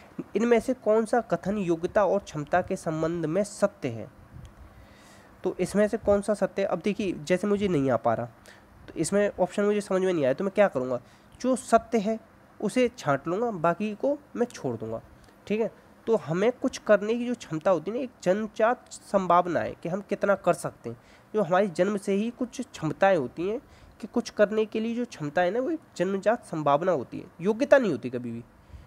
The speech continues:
योग्यता तो हम बढ़ा सकते हैं, मगर जो हमारी क्षमताएं हैं ना, वो हमारी जन्मजात संभावनाएं होती हैं। तो इस तरीके से जैसे मेरे को ये आता था, ये पॉइंट मैंने पढ़ा हुआ है, तो इसके आधार पर मैंने देख लिया ये सही है और बाकी सब गलत है। इस तरीके से भी आप क्वेश्चन को सॉल्व कर सकते हैं।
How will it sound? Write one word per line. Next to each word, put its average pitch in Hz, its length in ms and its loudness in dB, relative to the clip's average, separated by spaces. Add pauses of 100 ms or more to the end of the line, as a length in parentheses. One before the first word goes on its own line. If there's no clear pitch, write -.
(280)
योग्यता 185 420 0
तो 226 100 -2
हम 220 120 -4
बढ़ा 135 220 4
सकते 135 260 -8
हैं, 139 80 -4
मगर 175 140 -2
जो 233 160 0
हमारी 208 140 2
क्षमताएं 185 540 0
हैं 160 80 0
ना, 208 120 -8 (320)
वो 196 60 2
हमारी 214 140 4
जन्मजात 190 600 0
संभावनाएं 151 520 0
होती 107 240 -8
हैं। - 260 -18
तो 156 60 -12
इस 156 100 -14
तरीके 180 260 -6
से 233 180 -4 (400)
जैसे 165 260 0
मेरे 185 200 -2
को 202 80 0
ये 190 180 2
आता 131 240 4
था, 123 100 -4
ये 143 140 -2
पॉइंट 170 240 0
मैंने 180 140 -2
पढ़ा 131 200 0
हुआ 147 180 -2
है, 175 40 -2
तो 180 80 -4
इसके 175 200 -6
आधार 165 220 2
पर 175 100 -10
मैंने 175 280 -4
देख 147 240 -4
लिया 190 120 -2
ये 190 160 -2
सही 147 180 -4
है 180 60 0
और 190 60 -2
बाकी 170 180 0
सब 165 140 -6
गलत - 260 -6
है। - 60 -16 (1700)
इस 180 120 -6
तरीके 190 260 2
से 185 120 -4
भी 185 100 -2
आप 214 180 2
क्वेश्चन 190 280 -4
को 226 100 -2
सॉल्व 190 260 -2
कर 143 120 -4
सकते 113 280 -10
हैं। 120 120 -12